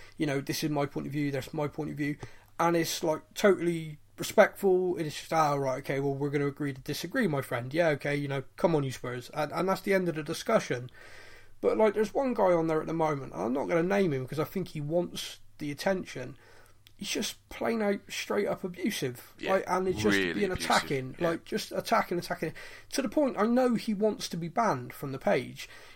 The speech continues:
Speaker 1: You know, he's attacking the admins, the admins are this, the admins are that. He's doing it on every single comment any of us make at the moment. He's the one straight on there attacking us.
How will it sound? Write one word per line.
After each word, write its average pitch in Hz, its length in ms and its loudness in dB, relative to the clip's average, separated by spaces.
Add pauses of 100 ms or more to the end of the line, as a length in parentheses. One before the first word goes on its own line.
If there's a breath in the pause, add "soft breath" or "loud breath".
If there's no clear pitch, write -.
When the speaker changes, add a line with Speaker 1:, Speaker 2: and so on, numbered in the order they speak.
Speaker 1:
You 160 100 0
know, 151 240 2
he's 165 300 -6
attacking 175 460 0
the 165 80 4
admins, 156 460 2
the 156 60 -4
admins 151 440 0
are 135 40 -6
this, 156 260 2
the 160 120 -4
admins 143 400 -2
are 135 40 -6
that. 147 320 -2
He's 156 240 -8
doing 156 260 -2
it 151 40 -4
on 156 200 -4
every 180 280 -2
single 170 340 0
comment 160 480 0
any 180 220 0
of 147 100 -2
us 151 200 -6
make 147 260 -6
at - 80 -4
the 147 60 -6
moment. 147 260 -4
He's 151 240 -6
the 165 100 -2
one 147 240 -2
straight 156 360 -4
on 147 160 -6
there 135 160 -6
attacking 156 400 -4
us. 151 280 -6